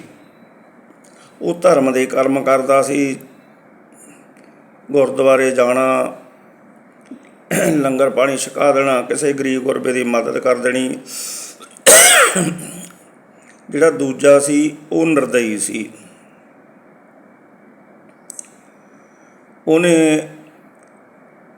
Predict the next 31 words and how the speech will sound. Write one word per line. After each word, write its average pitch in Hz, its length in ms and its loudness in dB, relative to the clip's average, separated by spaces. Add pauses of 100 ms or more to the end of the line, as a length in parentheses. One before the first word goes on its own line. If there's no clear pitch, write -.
(440)
ਮੰਗਣ 135 480 0
ਤੰਗਣ 139 240 -2
ਆਏ 139 280 0
ਨੂੰ 139 140 -2
ਵੀ 139 320 -4 (160)
ਗਾਲਾਂ 127 300 2
ਕੱਢਣੀਆਂ, 135 540 0
ਕਹਿਣਾ, 131 260 -4
"ਉਹ 156 140 0
ਤੂੰ 143 240 -4
ਹੱਟਾ 131 260 -4
ਕੱਟਾ 139 320 -2
ਹੈ, 131 260 -2 (1120)
ਤੇ 120 100 -4
ਤੂੰ 131 160 -2
ਕੰਮ 143 260 -2
ਨਹੀਂ 156 160 -2
ਕਰੀਦਾ, 156 640 0 (1900)
ਮੰਗਦਾ 135 460 0
ਫਿਰਦਾ, 135 360 -2
ਦਿਹਾੜੀ 131 340 0
ਕਰ 131 180 0
ਲਾ, 135 260 -2
ਫਲਾਨਾ 135 540 -2
ਕਰ 135 140 -2
ਲਾ।" 135 120 -2
ਉਹਨੂੰ 135 200 -4
ਬੋਲਦਾ 127 320 -2
ਹੀ 127 60 0
ਮੰਦਾ 120 320 -6
ਚੰਗਾ, 113 480 -8